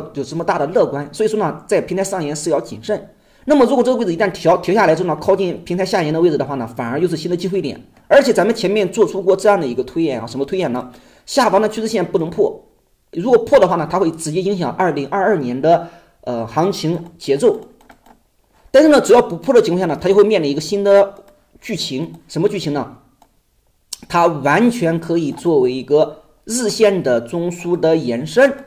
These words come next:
延伸的话呢，一旦上沿九段升级，那么呢，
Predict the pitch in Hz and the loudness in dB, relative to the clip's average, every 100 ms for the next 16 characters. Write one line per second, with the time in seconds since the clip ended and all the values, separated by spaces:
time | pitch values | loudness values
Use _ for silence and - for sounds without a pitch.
0 | _ _ _ _ - 156 196 240 254 240 | _ _ _ _ 0 4 4 4 2 4
1 | 208 165 - - _ 156 185 - 233 117 | 2 -2 -6 -20 _ -8 -2 2 2 2
2 | - - 254 220 151 127 - _ - - | -6 0 0 2 -2 -4 -10 _ -14 -4
3 | 165 117 113 196 220 131 - 214 226 147 | -2 -4 -4 0 0 -2 -4 -2 -2 -4
4 | 254 - - _ - - 226 202 156 | -8 -10 -20 _ -20 -4 0 0 -2